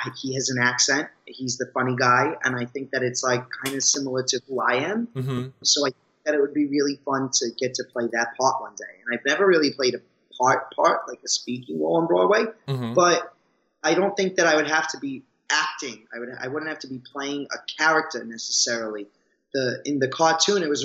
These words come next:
Speaker 1: originally played by Nathan Lane, and I feel like I am a younger version of him.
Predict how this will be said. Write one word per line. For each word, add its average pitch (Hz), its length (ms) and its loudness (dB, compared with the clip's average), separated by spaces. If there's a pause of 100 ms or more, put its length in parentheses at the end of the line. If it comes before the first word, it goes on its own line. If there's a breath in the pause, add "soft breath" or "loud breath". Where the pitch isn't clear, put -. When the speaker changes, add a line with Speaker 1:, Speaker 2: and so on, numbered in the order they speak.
Speaker 1:
originally 135 380 0
played 123 240 -2
by 117 120 2
Nathan 123 480 -2
Lane, 120 360 0
and 117 120 -10
I 110 60 -10 (120)
feel 135 180 6
like 120 240 6 (360)
I 131 100 4
am 139 160 4
a 127 40 4
younger 127 360 6
version 120 360 4
of 107 120 -6
him. 110 300 -8